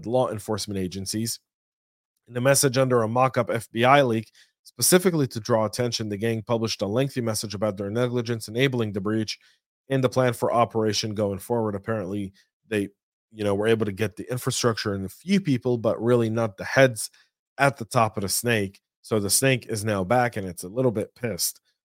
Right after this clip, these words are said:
Uh, so Lockbit is now back. They're providing details about the breach and how they're going to run the business to make infrastructure more difficult to hack. Immediately after the takedown, they've confirmed the breach, saying they lost only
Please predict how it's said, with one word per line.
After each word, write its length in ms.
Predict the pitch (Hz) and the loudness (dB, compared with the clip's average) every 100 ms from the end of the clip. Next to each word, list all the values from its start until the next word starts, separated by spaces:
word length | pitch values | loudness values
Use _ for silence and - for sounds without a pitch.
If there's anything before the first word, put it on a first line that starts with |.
| _ | _
Uh, 240 | 95 98 95 | -6 -4 -4
so 320 | - 104 98 | -2 -2 -2
Lockbit 480 | 95 127 123 127 113 | 2 4 4 2 -2
is 140 | 98 | -2
now 140 | 107 | -4
back. 300 | 95 131 127 | 2 4 4
They're 100 | 110 | 2
providing 460 | 98 98 110 101 95 | -6 -2 0 0 0
details 400 | 135 160 139 110 | 0 4 4 2
about 240 | 107 104 | 0 -2
the 80 | 90 | -2
breach 260 | 85 104 101 | -4 -4 -4
and 100 | 101 | 0
how 140 | 113 | 2
they're 120 | 107 | 2
going 200 | 101 107 | 2 0
to 60 | 101 | 0
run 220 | 101 113 | 0 0
the 80 | 107 | -2
business 360 | 95 110 117 - | -2 -2 -4 -6
to 80 | 107 | -6
make 200 | 107 - | -6 -6
infrastructure 560 | 113 113 - 107 - | -8 -8 -6 -6 -6
more 280 | 110 113 104 101 | -4 -4 -4 -2
difficult 540 | 123 123 123 101 98 _ _ _ _ - | -2 -2 -2 -4 -4 _ _ _ _ -8
to 60 | |
hack. 360 | 113 107 107 113 | -2 0 0 0
Immediately 480 | 110 120 117 113 113 | 2 2 2 4 4
after 340 | 120 - 117 | 4 2 0
the 140 | 107 | 0
takedown, 480 | 101 113 95 110 107 | 0 0 0 -2 0
they've 160 | 101 - | -4 -6
confirmed 460 | 98 - 127 123 | -16 -4 0 0
the 60 | 107 | 0
breach, 320 | 98 104 - | -2 -4 -2
saying 220 | - 107 | -2 -2
they 120 | 104 101 | -2 -2
lost 300 | 110 107 95 | -2 -2 -4
only 380 | 113 113 104 | -2 -2 -2